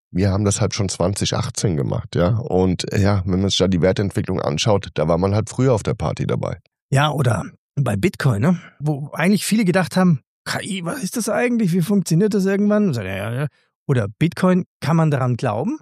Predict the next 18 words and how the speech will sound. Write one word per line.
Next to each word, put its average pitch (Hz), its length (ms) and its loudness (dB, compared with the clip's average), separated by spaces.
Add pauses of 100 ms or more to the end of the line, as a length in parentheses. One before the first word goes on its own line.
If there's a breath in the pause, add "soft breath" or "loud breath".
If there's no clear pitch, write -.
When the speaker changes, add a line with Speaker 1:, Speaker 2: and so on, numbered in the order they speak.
(260)
Speaker 1:
Ja, 101 400 0
auch 135 320 2
ein 101 100 -4
Paradebeispiel. 101 960 0
Also 104 140 2
damals, 107 320 0
das 90 260 -6
haben 120 120 -2
ja 107 100 2
auch 101 60 -2
dann 107 160 0
die 98 60 2
Leute 80 340 0
gescheut, 98 500 0
weil 98 160 2
es 98 120 -4 (340 loud breath)
irgendwie 113 260 2
auch 101 140 0